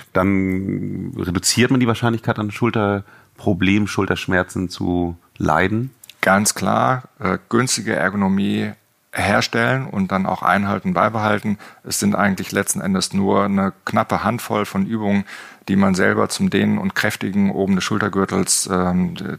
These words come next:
Speaker 2: täglich oder es reicht vielleicht sogar zwei, dreimal die Woche durchführen muss. Wenn man ein solches Programm auflegt und beibehält, ist die Wahrscheinlichkeit, dass man Zeit seines Lebens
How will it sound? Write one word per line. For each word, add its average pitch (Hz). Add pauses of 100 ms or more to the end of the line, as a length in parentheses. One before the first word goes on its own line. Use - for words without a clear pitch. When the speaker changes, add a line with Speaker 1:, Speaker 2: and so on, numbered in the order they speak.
Speaker 2:
täglich 101
oder 90
es -
reicht 87
vielleicht 90
sogar 87
zwei, 90
dreimal 90
die 90
Woche 90 (340)
durchführen 104
muss. 98 (300)
Wenn 92
man 95
ein 92
solches 104
Programm 98
auflegt 110
und 92
beibehält, 101
ist -
die 101
Wahrscheinlichkeit, 98
dass 92
man 95
Zeit 90
seines 185
Lebens 185